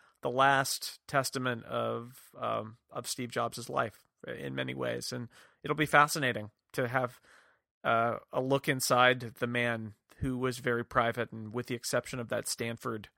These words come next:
uh, address, has really not shared for decades since getting burned by some, uh, reporters early on in his career. So I'm looking forward to it. I,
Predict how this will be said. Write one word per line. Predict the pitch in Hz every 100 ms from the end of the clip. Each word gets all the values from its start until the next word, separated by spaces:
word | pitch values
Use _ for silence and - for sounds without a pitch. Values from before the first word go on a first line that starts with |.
| _ _ _ _ _
uh, | - 107 104
address, | 113 117 117 113 -
has | 123 110 123
really | 117 113 107 _ _ _
not | 127 117 -
shared | - 113 107 104 110 _
for | - 127 113 104 101 - _ _ _
decades | 147 151 120 101 -
since | 110 -
getting | 123 110
burned | 110 110 110
by | 101 107
some, | 104 104 98 - - _ _ _ -
uh, | 110 110 -
reporters | 113 120 113 107 -
early | 110 107 104
on | 107 107 104
in | 110
his | 107 -
career. | - 110 110 101 107
So | - 110 107 107 _ _ _ _ -
I'm | 139
looking | 160 175
forward | 156 156 170
to | 139
it. | 120
I, | 123 123